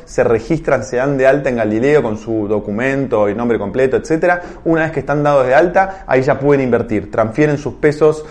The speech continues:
desde su cuenta bancaria a la cuenta de Galileo y ahí suscriben el fondo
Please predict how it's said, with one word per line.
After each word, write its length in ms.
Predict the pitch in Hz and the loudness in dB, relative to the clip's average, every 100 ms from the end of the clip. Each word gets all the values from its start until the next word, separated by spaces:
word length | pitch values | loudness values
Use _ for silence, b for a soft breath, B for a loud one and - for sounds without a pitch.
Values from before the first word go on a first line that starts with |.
| B | B
desde 200 | - 120 | -2 0
su 140 | 113 120 | 0 2
cuenta 240 | 139 139 | 2 4
bancaria 400 | 123 123 147 156 | 2 4 4 4
a 20 | |
la 80 | 123 | 4
cuenta 500 | 131 135 131 120 113 | 2 2 2 2 0
de 120 | 117 | -2
Galileo 520 | 120 131 175 208 214 208 B | 0 4 6 6 4 -2 B
y 80 | 135 | 2
ahí 180 | 131 147 | 4 4
suscriben 480 | 147 - 147 139 135 | 0 -2 0 2 2
el 120 | 131 | 0
fondo 460 | 165 170 170 175 | 2 2 2 0